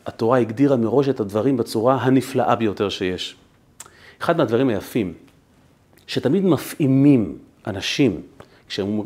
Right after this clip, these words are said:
כשהם רואים ילד דתי, ילד חרדי, בן של שליח, למשל בבית חב"ד שלנו,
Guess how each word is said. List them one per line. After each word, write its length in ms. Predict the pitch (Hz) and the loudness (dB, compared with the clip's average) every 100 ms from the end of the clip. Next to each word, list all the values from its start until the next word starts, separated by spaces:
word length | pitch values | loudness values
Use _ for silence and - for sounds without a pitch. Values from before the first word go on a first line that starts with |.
| - | -8
כשהם 220 | - 101 | -6 -2
רואים 260 | 98 120 120 | 2 2 4
ילד 380 | 113 120 117 104 | 2 2 0 -4
דתי, 360 | - 135 92 - _ _ _ - - _ _ | -6 -6 -6 -10 _ _ _ -20 -20 _ _
ילד 220 | 90 98 - | -8 -6 -6
חרדי, 640 | - 110 110 110 131 95 - _ | -2 0 0 2 0 0 -12 _
בן 300 | 90 90 180 | 0 2 2
של 180 | 170 139 | 0 -4
שליח, 680 | 123 - 127 107 - - - _ _ _ _ _ _ - | -4 -4 -2 -2 -4 -14 -20 _ _ _ _ _ _ -14
למשל 260 | 85 - 113 | -10 0 2
בבית 300 | 104 104 - | 2 0 0
חב"ד 260 | 92 110 | -2 -2
שלנו, 360 | - 104 101 | 0 -4 -4